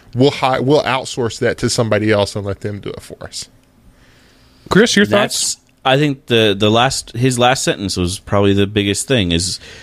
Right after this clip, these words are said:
Speaker 3: where there is no money left in doing it. We'll outsource it to somebody else.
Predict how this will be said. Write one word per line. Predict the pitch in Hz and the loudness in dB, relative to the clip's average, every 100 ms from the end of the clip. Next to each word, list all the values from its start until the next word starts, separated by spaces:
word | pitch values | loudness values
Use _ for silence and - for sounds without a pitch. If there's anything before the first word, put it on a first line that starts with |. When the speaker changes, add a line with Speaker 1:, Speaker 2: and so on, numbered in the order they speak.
| - - - | -20 -20 -6
Speaker 3:
where | 98 101 104 101 - - | 0 4 6 4 0 -4
there | 104 110 113 | 0 2 4
is | 117 127 | 2 2
no | 117 113 | 2 4
money | 117 123 104 | 4 2 2
left | 92 85 - 85 | 2 2 0 -6
in | 80 | -4
doing | 73 71 71 | -2 -2 -2
it. | - - - _ _ _ - _ - - - - | -8 -14 -20 _ _ _ -20 _ -20 -20 -20 -8
We'll | 90 92 | 0 0
outsource | - 110 - - 104 92 - | 2 0 0 0 2 2 0
it | 80 - | -2 -2
to | - 82 | -6 -2
somebody | 98 90 82 82 87 | 0 0 0 0 2
else. | 78 52 - - | 0 -2 -8 -12